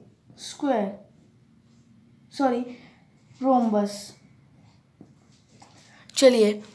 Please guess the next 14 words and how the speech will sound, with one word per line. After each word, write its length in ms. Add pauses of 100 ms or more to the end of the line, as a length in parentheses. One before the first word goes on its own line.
अब 120
हमारे, 440
हम 200
पहुँचते 380
हैं 80
अपने 280
last 440
part 160
की 80
तरफ, 280
जो 180
कि 200
है 100
rectangle। 560